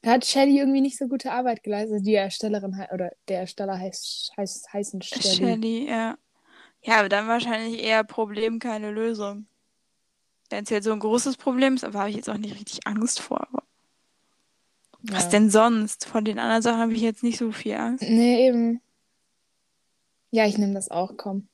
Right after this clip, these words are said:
Speaker 2: Ja, ist merkwürdig.
Speaker 1: Okay, Frage vier. <laughs> Welches Tier würde dich am besten
Speaker 2: <laughs>
Speaker 1: verkörpern? Affe, Reh oder Schmetterling? Hund, Ameise oder Rabe? Ich kann mich nicht entscheiden.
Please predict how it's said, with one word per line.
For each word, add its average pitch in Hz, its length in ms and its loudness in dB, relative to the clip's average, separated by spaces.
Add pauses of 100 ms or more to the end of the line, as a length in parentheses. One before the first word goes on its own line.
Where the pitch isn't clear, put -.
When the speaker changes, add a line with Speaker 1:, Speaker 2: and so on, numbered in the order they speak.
(300)
Speaker 2:
Ja, 226 220 -6
ist - 180 -16
merkwürdig. 254 540 -6 (880)
Speaker 1:
Okay, 240 120 -16 (120)
Frage 220 440 0
vier. 196 500 0 (760)
<laughs> - 800 2 (420)
Welches 285 460 4
Tier 233 300 4
würde 208 160 4
dich - 260 6
am 220 140 2
besten 254 360 -2
Speaker 2:
<laughs> - 0 -
Speaker 1:
verkörpern? 254 1400 2 (240)
Affe, 277 240 -4 (200)
Reh 269 320 0
oder 240 200 -2
Schmetterling? 247 600 -4 (680)
Hund, 415 320 0 (120)
Ameise 311 580 0
oder 247 260 0
Rabe? 214 480 -6 (440)
Ich 254 160 -2
kann 294 180 0
mich 294 140 -4
nicht 240 180 -2
entscheiden. 247 500 -2